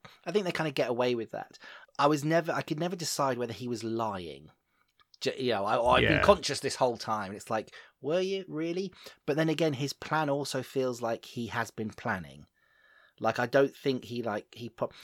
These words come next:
Speaker 1: and the fact that he is able to stay on once he's been activated, you know,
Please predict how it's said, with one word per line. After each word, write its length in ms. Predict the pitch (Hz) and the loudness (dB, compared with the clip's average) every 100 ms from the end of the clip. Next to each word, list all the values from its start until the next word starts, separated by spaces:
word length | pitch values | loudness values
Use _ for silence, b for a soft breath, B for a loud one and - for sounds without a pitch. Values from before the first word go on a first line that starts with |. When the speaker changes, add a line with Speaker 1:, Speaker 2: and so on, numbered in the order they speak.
| - | -6
Speaker 1:
and 100 | 131 | -4
the 60 | |
fact 260 | 127 143 - | 0 0 0
that 120 | 120 | -8
he 240 | 110 127 123 | -6 -4 -2
is 100 | 113 | -2
able 240 | 113 110 | -4 -6
to 140 | - 117 | -10 -8
stay 480 | - - 120 110 101 - | -6 -4 -4 -4 -8 -8
on 380 | 123 92 82 98 _ _ _ _ | -8 -8 -12 -18 _ _ _ _
once 340 | - 113 110 - | -4 -4 -4 -8
he's 140 | 107 | -8
been 160 | - 117 | -4 -4
activated, 800 | 113 - 101 92 92 92 78 - _ _ _ _ _ _ _ _ | -6 -8 -10 -10 -10 -12 -12 -16 _ _ _ _ _ _ _ _
you 100 | - | -4
know, 120 | 113 | -4